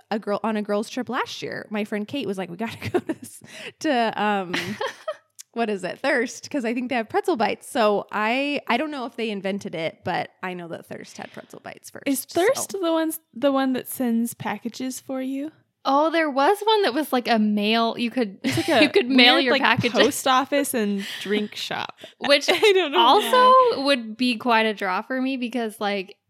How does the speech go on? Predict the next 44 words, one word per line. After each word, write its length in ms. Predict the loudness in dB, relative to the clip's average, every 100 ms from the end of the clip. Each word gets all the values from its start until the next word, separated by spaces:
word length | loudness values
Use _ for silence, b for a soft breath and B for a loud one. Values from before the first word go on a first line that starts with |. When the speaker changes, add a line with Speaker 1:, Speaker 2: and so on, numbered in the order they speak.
| -6
Speaker 2:
if 200 | -4 -2
I 320 | -2 -2 -2
can 200 | -2 -2
just 360 | -2 -6 -8 -10
drop 300 | -6 -6 -4
off 180 | -6 -6
my 140 | -8
returns 760 | -8 -10 -10 -8 -6 -4 -6 -6
and 260 | -8 -6 -8
pick 160 | -8
up 100 | -6
a 60 | -8
drink 600 | -10 -10 -6 -6 -8 -20 _ _
in 180 | -4 -2
a 80 | -2
drive-through 640 | -4 -4 -2 -4 -6 -8
situation 600 | -6 -8 -6 -4 -6 -6 -6
instead 240 | -6 -8
of 60 | -10
having 300 | -10 -8 -10
to 100 | -12
walk 380 | -12 -12 -12 -14
in, 400 | -12 -8 -6 -8 _ _ _ _ _ -20 -16
like, 380 | -2 -2 -2 -2
I 140 | 0 0
would 100 | 0
do 120 | 0
that 260 | 2 0 -6
Speaker 3:
It's, 80 |
Speaker 2:
for 80 | -8
Speaker 3:
yeah, 280 | -4 0 0
Speaker 2:
sure. 100 | 0
Speaker 3:
it's 180 | -2 0
definitely, 560 | -2 0 -2 -2 -4
like, 200 | -2 -2
a 80 | -4
genius 500 | -6 -6 -4 -4 -6
concept. 480 | -8 -8 -6 -8 -8
It 60 | -10
just 280 | -10 -10
cracks 460 | -14 -8 -6 -6 -8
me 160 | -6 -6
up 240 | -8 -10
that 180 | -10